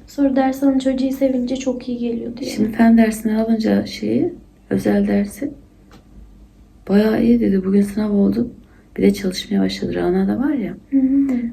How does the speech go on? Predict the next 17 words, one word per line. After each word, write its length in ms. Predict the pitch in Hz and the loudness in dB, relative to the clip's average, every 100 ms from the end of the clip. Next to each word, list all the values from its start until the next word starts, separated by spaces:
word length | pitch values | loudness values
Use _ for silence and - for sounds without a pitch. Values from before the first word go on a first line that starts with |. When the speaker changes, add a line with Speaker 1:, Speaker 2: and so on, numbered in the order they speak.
| - | -2
Speaker 2:
Önceden 480 | 180 185 202 208 202 | -2 0 0 0 2
böyle 140 | 202 | 2
hafiften 520 | 196 202 - - 196 | 0 -4 -6 -2 0
bakıyordu. 840 | 202 202 220 196 214 240 262 262 - - | 0 0 2 2 4 4 2 -2 -6 2
"Tamam, 220 | 196 175 | 2 2
sınava 280 | - 214 214 | 0 -2 0
çalıştım," 520 | - 202 202 - 202 | 0 -2 -2 -2 0
diyordu. 160 | 202 | 0
Şimdi 280 | - 220 208 | -2 -2 0
geçmiş 400 | 202 202 - 233 | 0 -2 -4 -8
içeriye 600 | 285 - - 196 202 269 - - - | -8 -6 0 2 2 -2 -6 -20 -12
iki 180 | - - | -10 -6
seferdir. 680 | - 202 196 185 185 - - - - - - - - - | 0 2 4 2 2 -4 -6 -16 -20 -20 -20 -20 -20 -10
İki 140 | 180 - | -8 -6
saat 280 | - 156 | -6 -6
falan 320 | 156 170 156 156 | -6 -4 -4 -6
çalışıyor. 560 | - - - - - | -6 -4 -4 -8 -14